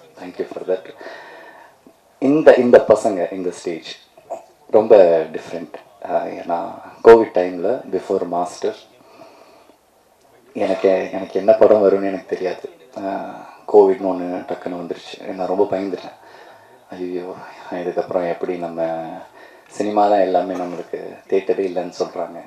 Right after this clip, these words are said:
திருப்பி ஆடியன்ஸ் வருவாங்களா இல்லையான்னு சொல்றாங்க, என்ன பண்றதுன்னு?" சொல்லிட்டு ரொம்ப ஒரு மாதிரி உடைஞ்சிட்டேன். அது யாருக்குமே தெரியாது. பயந்துட்டு நான்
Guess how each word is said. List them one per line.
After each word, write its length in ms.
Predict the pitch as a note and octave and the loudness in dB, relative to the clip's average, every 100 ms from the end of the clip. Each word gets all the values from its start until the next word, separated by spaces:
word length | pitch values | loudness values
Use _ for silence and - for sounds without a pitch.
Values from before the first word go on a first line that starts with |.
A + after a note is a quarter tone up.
| - - | -20 -12
திருப்பி 260 | - - | -10 -2
ஆடியன்ஸ் 400 | F2+ F2 F#2+ F#2 | 0 0 0 -4
வருவாங்களா 440 | F2 F2+ G2 F#2 F2+ | -2 2 2 2 -2
இல்லையான்னு 340 | F2+ F2 F2 - | -4 -6 -8 -10
சொல்றாங்க, 500 | F2 F#2+ F#2+ F#2 - | -10 -8 -12 -16 -14
என்ன 160 | G2 | -8
பண்றதுன்னு?" 540 | F#2+ F#2+ F2+ F2+ F#2 F2+ | -6 -6 -8 -8 -10 -12
சொல்லிட்டு 460 | - F2+ - F#2+ - - - - - - - | -8 -6 -4 -6 -8 -20 -20 -20 -20 -20 -4
ரொம்ப 280 | A2 D3 E3+ C3+ G2 F2 F2 | -4 4 6 8 6 2 2
ஒரு 160 | F2+ | 0
மாதிரி 240 | F2+ G2 F#2+ | -2 -2 0
உடைஞ்சிட்டேன். 680 | F2+ G2 - - - F#2+ - | 4 4 4 0 -12 -12 -10
அது 140 | - | -4
யாருக்குமே 480 | F2+ G2 G2 - A2+ | 2 4 4 0 -10
தெரியாது. 340 | - E2 D#2+ - - - _ _ _ _ _ - - - _ _ _ _ _ _ - - - _ _ _ - _ _ _ _ _ - - - _ - - - C#3 | -12 -14 -18 -20 -20 -20 _ _ _ _ _ -20 -20 -20 _ _ _ _ _ _ -20 -20 -20 _ _ _ -20 _ _ _ _ _ -20 -20 -20 _ -20 -20 -20 4
பயந்துட்டு 480 | D3 F#3 D#3 - - _ - - - - - - - - - - - - - _ - - - _ _ _ _ _ _ _ _ _ - _ _ _ - | 6 6 0 -4 -8 _ -20 -20 -18 -18 -18 -18 -20 -20 -20 -20 -20 -20 -20 _ -20 -20 -20 _ _ _ _ _ _ _ _ _ -20 _ _ _ -6
நான் 200 | D#3 | -6